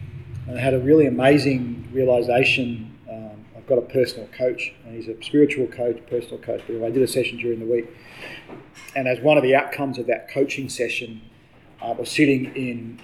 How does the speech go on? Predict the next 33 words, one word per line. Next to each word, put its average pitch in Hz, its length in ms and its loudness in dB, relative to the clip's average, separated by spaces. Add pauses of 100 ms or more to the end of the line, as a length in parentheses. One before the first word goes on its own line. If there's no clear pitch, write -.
we've 113 160 -10
got 120 120 4
a 113 60 0
little 113 140 -2
meditation 120 600 0
and 110 120 -16
prayer 123 240 0
room 113 240 -4
at 98 100 -10
home, 117 280 -8
we've 113 100 -8
got 107 60 -4
an - 40 -14
altar, 120 380 -2
and 113 100 -12
we've 113 100 -14
got 120 120 2
a 113 100 -6
variety 131 360 6
of 113 100 -2
deities 113 480 0
on 110 120 -14
the 104 100 -10
altar, 104 320 -6
you 110 100 -14
know, 110 140 -14
Ganesha 113 480 -2
and 110 100 -8
Hanuman 113 600 -4
and 110 160 -12 (120)
various 107 300 -2
other 110 200 -2
incarnations. 113 760 -8